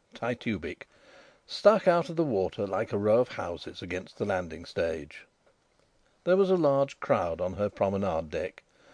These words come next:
and a still larger crowd on the landing stage. Above the promenade deck, officers paced on the navigating deck, and above that was the airy bridge, and above that the funnels, smoking,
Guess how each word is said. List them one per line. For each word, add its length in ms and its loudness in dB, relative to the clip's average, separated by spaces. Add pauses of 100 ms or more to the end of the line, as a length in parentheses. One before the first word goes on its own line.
(220)
and 120 0
a 20 -4
still 300 6
larger 440 4
crowd 400 -2
on 140 0
the 80 -2
landing 400 -4
stage. 640 -8 (460)
Above 340 0
the 80 -2
promenade 600 2
deck, 320 -2 (100)
officers 540 -2
paced 500 0
on 100 0
the 80 0
navigating 680 0
deck, 320 -6 (640)
and 80 0
above 340 10
that 320 8
was 140 0
the 160 4
airy 320 2
bridge, 540 -4 (260)
and 160 -4
above 320 2
that 240 0
the 80 -4
funnels, 640 -2
smoking, 560 0